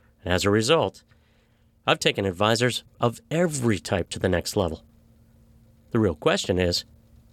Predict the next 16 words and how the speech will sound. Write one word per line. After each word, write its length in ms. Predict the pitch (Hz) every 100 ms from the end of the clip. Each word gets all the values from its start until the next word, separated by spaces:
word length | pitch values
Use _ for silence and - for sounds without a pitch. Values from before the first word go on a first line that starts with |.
| - - -
are 60 |
you 100 | 156
ready 240 | 240 135 95
for 140 | -
the 80 | 87
next 220 | 82 73
step, 260 | - 82 - - - _ -
the 80 | 160
next 260 | 160 -
level? 320 | - - 131 - _ _ _ _ _ _ _ _ _ _
So 140 | - 180
what 200 | 220 262
is 160 | 240
the 100 | 135
next 240 | 104 90 -
step? 260 | - 78